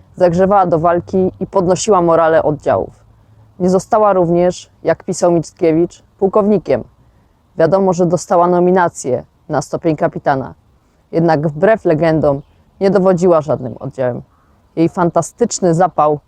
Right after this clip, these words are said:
przynosił dowódcom sporo utrapienia, gdyż jako ikona powstania wymagała dodatkowej ochrony,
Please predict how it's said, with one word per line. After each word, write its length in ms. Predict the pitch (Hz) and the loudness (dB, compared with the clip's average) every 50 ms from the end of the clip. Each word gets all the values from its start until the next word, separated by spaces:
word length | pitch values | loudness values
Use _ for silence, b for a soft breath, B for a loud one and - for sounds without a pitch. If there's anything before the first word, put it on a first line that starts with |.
| _ _ | _ _
przynosił 420 | - - - 185 175 165 - 185 165 | -20 -6 -2 -2 -2 0 0 0 0
dowódcom 540 | 165 170 151 160 165 - - - 156 165 | 2 2 0 0 -2 -2 -2 -2 -2 -2
sporo 440 | 156 - - - - 165 165 170 165 | -2 -6 -10 -2 0 2 2 4 2
utrapienia, 640 | 170 - - 185 - - - 208 180 165 127 98 - - _ _ _ _ _ - - _ - | 2 0 0 -2 -2 0 0 0 0 0 -2 -4 -6 -12 _ _ _ _ _ -20 -20 _ -14
gdyż 260 | - 156 143 190 175 180 | -12 -4 -2 -2 2 2
jako 260 | 185 185 - - 190 | 0 0 2 2 0
ikona 360 | 180 185 - 226 202 190 185 | 0 2 0 0 0 0 0
powstania 720 | - - - - - - - 170 160 165 170 175 165 180 170 | -2 -4 -6 -8 -8 -4 -2 -2 0 2 2 0 0 -2 -2
wymagała 480 | 180 185 196 190 190 185 190 185 180 170 | -2 0 2 2 2 2 2 2 2 2
dodatkowej 600 | 165 180 170 175 165 - - 175 147 170 170 - | 2 2 2 2 0 0 -4 -2 0 0 0 0
ochrony, 600 | - 180 165 - 202 202 185 165 147 139 135 | 0 -2 -4 0 0 0 0 0 -2 -4 -6